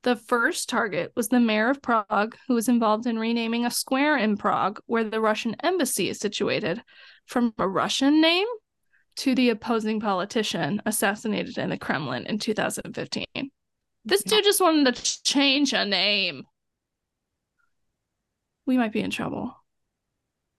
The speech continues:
Speaker 1: Should we delete this whole episode?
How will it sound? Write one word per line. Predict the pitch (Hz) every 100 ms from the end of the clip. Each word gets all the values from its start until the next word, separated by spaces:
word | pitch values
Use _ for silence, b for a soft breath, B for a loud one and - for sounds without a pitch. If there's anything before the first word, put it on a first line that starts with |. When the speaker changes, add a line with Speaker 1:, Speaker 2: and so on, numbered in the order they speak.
| _ _ _ _ _ _ _ _ _ _ _ _
Speaker 1:
Should | - 202
we | 233
delete | 214 208 220
this | 208 -
whole | 214 208
episode? | 208 214 240 240